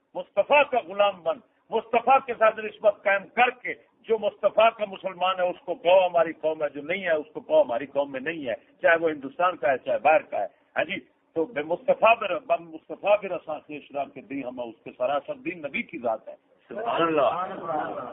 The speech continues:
Speaker 1: اگر باؤ نہ رشیدی، اگر آپ کے ساتھ تمہارا تعلق قائم نہیں ہوا تو تم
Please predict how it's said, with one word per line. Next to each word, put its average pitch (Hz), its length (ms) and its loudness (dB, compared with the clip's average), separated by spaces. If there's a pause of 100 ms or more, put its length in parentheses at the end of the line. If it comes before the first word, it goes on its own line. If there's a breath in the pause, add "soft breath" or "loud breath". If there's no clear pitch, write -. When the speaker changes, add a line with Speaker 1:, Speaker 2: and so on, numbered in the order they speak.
(360)
Speaker 1:
اگر 143 460 0
باؤ 196 340 0
نہ 214 80 -2
رشیدی، 202 640 -2
اگر 147 380 2
آپ 175 420 0
کے 165 220 -10
ساتھ 175 380 -2
تمہارا 151 300 -2
تعلق 170 480 -2
قائم 175 340 0
نہیں 320 240 4
ہوا 311 260 4 (300)
تو 156 100 -10
تم 156 280 -14